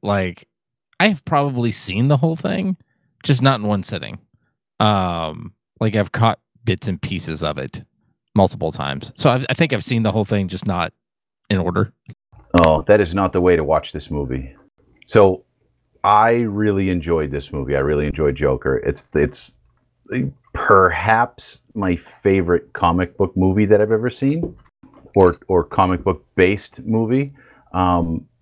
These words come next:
Speaker 2: mostly because there were no superpowers in it. There were no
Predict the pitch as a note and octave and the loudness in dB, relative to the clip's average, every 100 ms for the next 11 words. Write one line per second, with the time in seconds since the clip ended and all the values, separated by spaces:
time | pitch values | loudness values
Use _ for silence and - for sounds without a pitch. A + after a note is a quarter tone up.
0 | _ - A2 B2 C#3+ - B2+ A#2+ - A#2 | _ 0 4 4 2 -2 -2 -2 0 2
1 | A2 G2+ - _ _ _ _ - A2 G#2 | 2 -2 -12 _ _ _ _ 0 2 4
2 | F#2+ G#2 A2 C3 A2+ B2 A2+ A2 A2 A2 | 2 0 0 -2 -2 -2 2 4 2 0
3 | A2+ G#2+ A2 - G2+ F#2 F2+ F2 E2+ F#2 | -4 -4 -6 -8 -4 0 2 0 2 2
4 | F#2+ G2 | 2 0